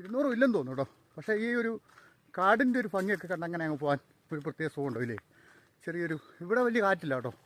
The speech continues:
കുട്ടിക്കാനത്ത് അപ്പുറത്തെ ഭാഗ-, സൈഡാണ് ഭയങ്കര കാറ്റ്. ഇവിടെയൊക്കെ അവധി സമയങ്ങളിലൊക്കെ വന്നു കഴിഞ്ഞാണല്ലോ ടൈറ്റ് ആളായിരിക്കുമേ. ഈ ഒരു കാടിന് ഇപ്പോൾ ഇച്ചിരി ഭംഗി കുറവുണ്ട്,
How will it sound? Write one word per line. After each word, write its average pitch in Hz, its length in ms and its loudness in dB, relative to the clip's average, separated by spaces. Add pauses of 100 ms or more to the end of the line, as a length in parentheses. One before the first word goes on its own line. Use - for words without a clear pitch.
(380)
കുട്ടിക്കാനത്ത് 214 440 0
അപ്പുറത്തെ 247 360 2
ഭാഗ-, 190 260 4
സൈഡാണ് 165 340 -2
ഭയങ്കര 175 480 0
കാറ്റ്. 151 300 -2 (2750)
ഇവിടെയൊക്കെ 233 360 10
അവധി 214 280 6
സമയങ്ങളിലൊക്കെ 269 560 10
വന്നു 208 180 8
കഴിഞ്ഞാണല്ലോ 151 400 6 (1120)
ടൈറ്റ് 190 400 6
ആളായിരിക്കുമേ. 147 420 8 (2750)
ഈ 185 120 0
ഒരു 214 120 6 (840)
കാടിന് 220 380 10
ഇപ്പോൾ 254 200 10
ഇച്ചിരി 269 200 8 (180)
ഭംഗി 233 240 8
കുറവുണ്ട്, 202 300 8